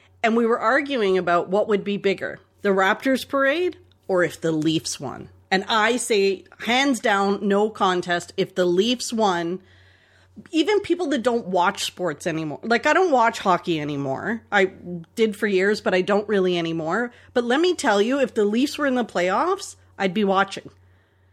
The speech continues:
And if they won, I'd be crying. And I don't even know the players anymore. But just the Toronto Maple Leafs winning a Stanley Cup would be so emotional for everyone, I think, in Toronto.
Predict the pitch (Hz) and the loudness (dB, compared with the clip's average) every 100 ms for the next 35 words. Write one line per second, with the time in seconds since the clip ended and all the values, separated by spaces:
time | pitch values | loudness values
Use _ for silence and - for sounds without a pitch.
0 | _ _ 269 240 247 - 254 233 320 349 | _ _ -2 2 0 0 0 2 2 0
1 | 220 226 214 - 247 311 - 302 381 - | 0 -4 -6 -2 0 0 0 0 0 -2
2 | - _ - 269 311 349 392 359 311 262 | -8 _ -4 0 2 2 2 2 2 2
3 | 269 330 311 - 285 320 302 220 190 185 | 2 2 0 0 0 2 0 0 -2 0
4 | 190 170 143 269 240 285 285 - 247 - | 0 -2 -4 -4 -2 -2 -2 0 -2 0
5 | 233 247 294 302 285 285 277 254 233 - | 0 2 4 2 0 0 -2 -2 -4 -2
6 | 214 226 233 - 214 214 208 202 190 185 | 0 0 -2 -2 -4 -2 -4 -2 -4 -2
7 | 202 180 165 190 190 185 - _ _ _ | -4 -4 -4 -2 -2 -4 -8 _ _ _
8 | - _ - 262 233 226 202 196 190 196 | -20 _ -4 0 2 2 2 0 0 -2
9 | 185 175 190 208 185 175 175 165 - 175 | -2 -2 -2 -2 0 -2 -2 -6 -4 -6
10 | 170 165 165 156 151 | -6 -6 -6 -8 -12